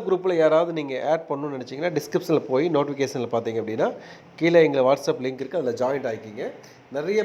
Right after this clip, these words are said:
ப்ராப்பர்ட்டி உள்ள வர வர உங்களுக்கு நோட்டிஃபிகேஷன் வந்துட்டே இருக்கும். உங்களோட முதலீடை முத்தா மாத்துறக்கு, நல்லா ஒரு பெரிய ஒரு வளர்ச்சி கொடுக்கறக்கு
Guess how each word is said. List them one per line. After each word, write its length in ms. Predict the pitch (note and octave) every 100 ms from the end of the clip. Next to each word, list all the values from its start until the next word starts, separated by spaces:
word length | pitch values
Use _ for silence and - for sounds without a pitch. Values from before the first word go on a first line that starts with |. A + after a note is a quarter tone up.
| G3+
ப்ராப்பர்ட்டி 320 | D#3+ F3 F3
உள்ள 140 | D3+ D#3+
வர 100 | C#3+ C3
வர 120 | C3 A#3 C#4+
உங்களுக்கு 300 | C#3 C3+ C#3+
நோட்டிஃபிகேஷன் 460 | C3+ C3 B2 A#2+ B2+
வந்துட்டே 240 | A#2 A#2 A#2+
இருக்கும். 260 | A#2 G3 - - - - - - - -
உங்களோட 260 | C#3 C#3 C3 B2+
முதலீடை 380 | C#3+ E3 D#3+ D3+ - - C3
முத்தா 320 | D3+ - C#3 B2 B2+
மாத்துறக்கு, 480 | C3+ C3+ B2 A#2 - - - - - - - A#2+
நல்லா 220 | C#3+ D#3 C3 G#2+ A#2
ஒரு 80 | A#2+
பெரிய 240 | C3+ D#3+ E3+
ஒரு 120 | C3+ B2+
வளர்ச்சி 280 | C3 D3+ -
கொடுக்கறக்கு 440 | C3 B2+ B2+ B2